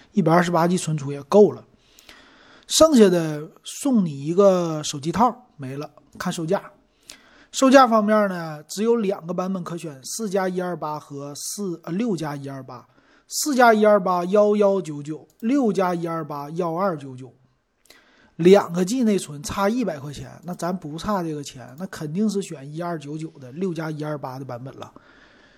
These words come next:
那这个东西会不会降价？肯定会降价。但是如果你现在需要一部五G手机，需要它来上网，尤其是年轻人，对吧？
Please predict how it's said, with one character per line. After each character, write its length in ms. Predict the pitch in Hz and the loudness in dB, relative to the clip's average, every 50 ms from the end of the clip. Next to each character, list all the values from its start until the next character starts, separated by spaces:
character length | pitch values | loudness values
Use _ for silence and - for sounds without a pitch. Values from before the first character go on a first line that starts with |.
| _ _ _ | _ _ _
那 140 | - 226 233 | 6 8 8
这 160 | 214 285 269 | 8 8 8
个 80 | 240 214 | 8 8
东 180 | 190 190 190 | 6 6 4
西 140 | 185 190 190 180 175 170 165 156 156 | 4 4 6 6 4 4 2 -2 -6
会 180 | 156 - 208 208 | -4 -2 -2 -2
不 80 | 165 | -2
会 100 | 147 151 | -4 -8
降 240 | 139 135 135 127 123 | -8 -8 -10 -12 -12
价？ 220 | 131 131 127 113 - _ _ _ | -12 -14 -16 -18 -20 _ _ _
肯 300 | - - 143 135 123 127 | -16 -14 -12 -12 -10 -4
定 180 | 143 190 220 196 | 0 0 0 0
会 160 | 156 - 143 | -2 -4 -10
降 160 | 123 123 113 113 113 | -16 -16 -18 -20 -20
价。 180 | - - - - - _ | -18 -18 -18 -18 -6 _
但 160 | - 196 202 | 4 4 6
是 260 | 196 196 196 190 175 - - - - _ - | 6 6 6 6 4 0 -6 -18 -20 _ 2
如 180 | 170 190 247 | 4 6 8
果 120 | 269 269 262 | 8 8 8
你 120 | 220 175 | 6 6
现 200 | - - 196 196 | 6 6 6 6
在 160 | 196 202 190 | 8 6 6
需 260 | 175 - - - 196 | 4 2 0 2 6
要 180 | 196 202 196 185 | 8 8 8 8
一 100 | 165 180 | 6 2
部 260 | 175 180 208 175 160 - | 0 0 0 0 0 -2
五 260 | 160 151 147 147 151 | -6 -8 -6 -4 -4
G 260 | 147 - 247 269 262 | -2 0 2 2 2
手 220 | 196 143 151 143 131 | 2 2 0 -4 -6
机， 240 | 123 127 123 127 - - _ _ _ _ _ _ _ _ _ _ _ _ _ | -8 -12 -14 -14 -16 -20 _ _ _ _ _ _ _ _ _ _ _ _ _
需 160 | - - - | -10 0 6
要 160 | 202 214 214 | 8 8 8
它 100 | 196 202 | 8 6
来 140 | 196 180 180 | 2 0 0
上 220 | 185 - 220 190 170 | -2 -2 -2 -2 -4
网， 200 | 147 - - - _ _ | -6 -12 -14 -18 _ _
尤 200 | - 165 185 226 | -4 -2 0 0
其 220 | 220 - - 180 | 0 -2 -2 -4
是 80 | 165 175 | -4 -4
年 220 | 160 156 147 156 | -6 -8 -10 -10
轻 180 | 156 - 160 156 | -10 -12 -12 -14
人， 180 | 143 - 113 113 | -14 -16 -20 -18
对 100 | 127 139 | -14 -12
吧？ 240 | 131 120 110 110 - | -12 -12 -12 -14 -18